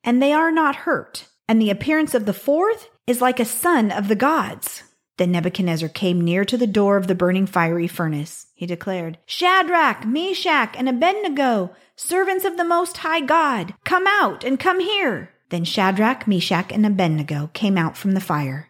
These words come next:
And the satraps, the prefects, the governors, and the king's counselors gathered together and saw that the fire had not had any power over the bodies of those men. The hair of their heads was not singed, their cloaks were not harmed,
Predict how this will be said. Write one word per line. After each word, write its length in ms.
And 140
the 60
satraps, 800
the 100
prefects, 600
the 120
governors, 600
and 140
the 40
king's 500
counselors 720
gathered 380
together 540
and 180
saw 280
that 160
the 60
fire 500
had 260
not 300
had 260
any 260
power 580
over 240
the 120
bodies 540
of 140
those 260
men. 400
The 60
hair 380
of 120
their 200
heads 380
was 200
not 200
singed, 640
their 160
cloaks 540
were 100
not 220
harmed, 460